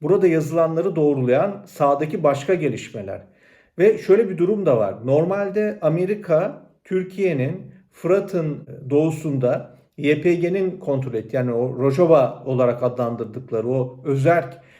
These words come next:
Kürt devletine, askeri harekat düzenlemesine karşı, buna çok açık belli ediyor. Ama şimdi bu harekat sırasında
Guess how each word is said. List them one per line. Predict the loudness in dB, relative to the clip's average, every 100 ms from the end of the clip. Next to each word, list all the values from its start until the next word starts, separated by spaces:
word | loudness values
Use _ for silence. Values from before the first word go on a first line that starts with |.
| _ _
Kürt | -6 -4 2
devletine, | 2 2 -2 -4 -4 -4 -6 -20 -8
askeri | -8 0 2 4
harekat | 4 0 -4 0
düzenlemesine | 0 0 -4 -6 -6 -6 -2
karşı, | 4 4 4 -4 -4
buna | -4 0
çok | 0 0
açık | -6 -2 2
belli | 6 6 4
ediyor. | 0 -8 -12 _ _ _ -20 -8
Ama | -6
şimdi | -4 -4
bu | 2 4
harekat | 4 2 -2 -2
sırasında | -2 -4 -4 -8 -4 -4 -4